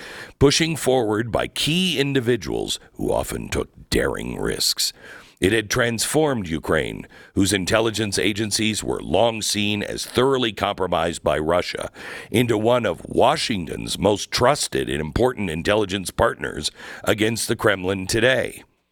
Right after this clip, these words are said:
The C I A helped train a new generation of Ukrainian spies who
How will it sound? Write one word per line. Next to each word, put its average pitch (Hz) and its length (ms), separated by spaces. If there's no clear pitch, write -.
The 127 140
C 180 320
I 139 120
A 117 500
helped 123 320
train 110 500
a 80 100
new 110 440
generation 139 760
of 60 160
Ukrainian 123 640
spies 76 640
who 151 260